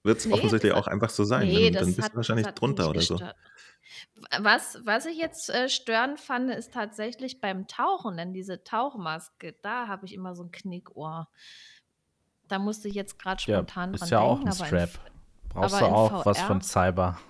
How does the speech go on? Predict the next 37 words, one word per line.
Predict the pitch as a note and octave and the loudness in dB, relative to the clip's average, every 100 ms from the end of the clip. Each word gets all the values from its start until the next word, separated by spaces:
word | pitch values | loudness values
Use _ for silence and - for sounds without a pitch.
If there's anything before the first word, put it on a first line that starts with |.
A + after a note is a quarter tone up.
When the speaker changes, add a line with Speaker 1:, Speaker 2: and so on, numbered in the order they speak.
| - _ | -20 _
Speaker 3:
<laughs> | - - C3 - | -8 -2 -2 2
Speaker 2:
Ja. | C4 B3 C4+ - F#3+ - | 2 2 0 -8 -14 -8
Speaker 3:
zum | - A2+ - | 0 0 2
Tauchen. | F#2+ F#2+ - - - - - - - - | 4 4 2 -8 -10 -20 -20 -20 -20 -6
Speaker 2:
Ja, | A3 A3+ A3 C4 | -2 2 4 4
das, | A3 G#3 - | 0 -2 -2
das | G#3 G3+ | -8 -6
wär | E3+ | -8
schon | F#3 A#3+ C4+ | -6 -8 -12
cool. | B3+ A3 G3+ G3+ - - - _ _ _ _ _ _ | -12 -12 -12 -14 -20 -20 -20 _ _ _ _ _ _
Nee, | - A#3 | 0 4
aber | G#3 B3 A#3 | 4 4 4
die | A3 A#3 A3 G#3 | 2 -2 -2 -4
von, | - G#3 G3 | -6 -4 -4
von | F#3+ G3 F3 | -6 -8 -8
Cyber, | - D#3+ F#3 D#4+ | -6 -6 -2 -2
ich, | E4+ - | -4 -6
ich | E3 - | -10 -8
kannte | F3 A3+ | -4 -4
die | G4+ D4 | -4 -8
vorher | - F3 E3+ | -8 -6 -4
nicht | F3 F3+ | -4 -4
und | F#3 F3+ | -6 -8
diese | F3+ F3 | -8 -8
Strap, | - - D3+ E3+ - - _ - | -10 -10 -4 -4 -6 -20 _ -20
ich | - | -16
find's | - C4+ - - | -12 -10 -12 -8
cool. | G#4 D4 D#3 E3 _ | -4 -4 -6 -10 _
Ich | - | -12
hab | G#3 G#3+ _ | -12 -12 _
damit | A#3+ B3 - | -12 -12 -10
gestern | B3 B3 C4+ | -12 -10 -12
gezockt | C#4 - C4 A3+ - _ _ _ | -12 -10 -10 -12 -20 _ _ _
und | G3 _ | -20 _
bin | G3 G#3 A3 | -12 -12 -12
zufrieden. | - - A#3+ G#3+ G3+ | -16 -14 -12 -4 -4
<laughs> | G#3+ | -4